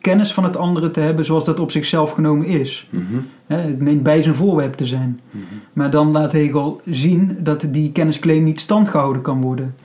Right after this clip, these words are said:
Speaker 1: Hè, dus dan is de antithese eigenlijk, het meende bij zijn voorwerp te zijn, maar het is niet bij zijn voorwerp, het verhield zich slechts op een verwa-, voorwaardelijke wijze tot het andere. Dat is eigenlijk dat Kantiaanse schema, hè, het kent het andere slechts, hè, het op zich zijn slechts in de vorm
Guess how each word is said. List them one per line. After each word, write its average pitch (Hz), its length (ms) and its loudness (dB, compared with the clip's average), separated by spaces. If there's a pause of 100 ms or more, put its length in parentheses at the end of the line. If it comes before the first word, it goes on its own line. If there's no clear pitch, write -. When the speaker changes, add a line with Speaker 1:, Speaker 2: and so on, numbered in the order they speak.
(340)
Speaker 1:
Hè, 156 140 -2
dus 143 120 -2
dan 143 140 0
is 127 80 0
de 131 80 0
antithese 156 600 0
eigenlijk, 151 440 -2
het 156 80 -4
meende 160 320 2
bij 147 180 2
zijn 135 140 0
voorwerp 143 340 0
te 143 120 -2
zijn, 147 360 -2 (280)
maar 139 160 -4
het 135 140 -4
is - 300 -4 (120)
niet 165 300 2
bij 147 180 2
zijn 131 140 -2
voorwerp, 147 420 -2
het 165 140 -6
verhield 156 320 -2
zich 156 160 -4
slechts 156 240 -2
op 170 100 -2
een 170 80 2
verwa-, 185 320 2
voorwaardelijke 175 600 2
wijze 135 460 -2
tot 147 140 0
het 131 120 -4
andere. 135 320 0 (400)
Dat 127 100 -6
is - 20 2
eigenlijk 143 180 2
dat 147 140 2 (120)
Kantiaanse 156 440 0
schema, 139 340 0
hè, 170 60 0
het - 140 -4
kent 151 200 0
het 151 140 -4
andere 147 280 0
slechts, 147 440 -4 (460)
hè, 156 100 -2
het 165 140 -2
op 170 140 -2
zich 151 140 -2
zijn 151 240 0
slechts 160 240 0
in 165 60 4
de 160 100 6
vorm 185 400 2